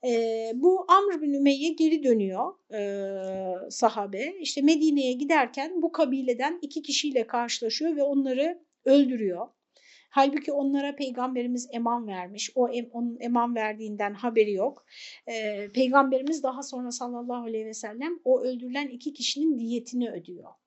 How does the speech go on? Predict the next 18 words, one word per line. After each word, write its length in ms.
Çünkü, 440
e, 280
uluslararası 720
ilişkilerde 800
kaza, 480
kaza 420
ile, 380
yani 240
kasten 560
değil, 260
kaza 380
ile 260
birisini 400
öldürmüşseniz 840
diyet 280
ödersiniz 680
karşı 380
tarafa. 360